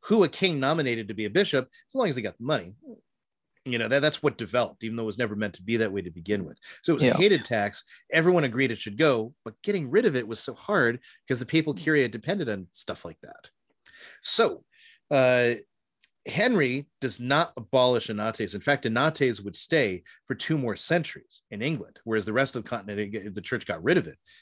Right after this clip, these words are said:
Speaker 1: at the, after the Council of Trent. Actually, even before the Council of Trent, if I'm not mistaken.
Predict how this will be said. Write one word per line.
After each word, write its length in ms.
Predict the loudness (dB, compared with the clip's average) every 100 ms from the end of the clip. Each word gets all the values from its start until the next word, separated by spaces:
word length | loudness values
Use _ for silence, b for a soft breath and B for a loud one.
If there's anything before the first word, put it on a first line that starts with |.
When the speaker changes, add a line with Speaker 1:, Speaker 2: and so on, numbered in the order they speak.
| b
Speaker 1:
at 100 | -10
the, 120 | -8 -6
after 260 | -6 -8
the 60 | -6
Council 260 | -8 -8 -12
of 40 |
Trent. 360 | -2 -2 -2 -18 b b b _ _ _ _ 0
Actually, 260 | 0 2 0
even 120 | -2
before 280 | -6 0 0
the 60 |
Council 320 | 0 -14 -18 -20
of 60 |
Trent, 200 | -12 -12
if 80 | -8
I'm 60 | -10
not 120 | -10
mistaken. 460 | -10 -8 -8 -12